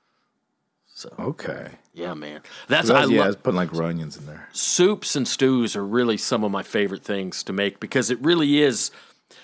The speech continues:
Speaker 1: I don't know, it, it breaks it down. It makes it more simplistic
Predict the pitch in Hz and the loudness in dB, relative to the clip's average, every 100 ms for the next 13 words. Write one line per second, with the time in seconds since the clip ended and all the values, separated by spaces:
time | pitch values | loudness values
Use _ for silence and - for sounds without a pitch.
0 | _ - 196 185 135 110 139 135 131 165 | _ 2 4 6 6 4 0 0 4 4
1 | 180 - 143 139 147 147 127 151 - 135 | 4 0 0 2 4 2 2 0 2 2
2 | 110 _ _ - 135 135 - 117 - 139 | 0 _ _ -2 2 2 2 0 0 0
3 | 135 - 104 | 0 0 -4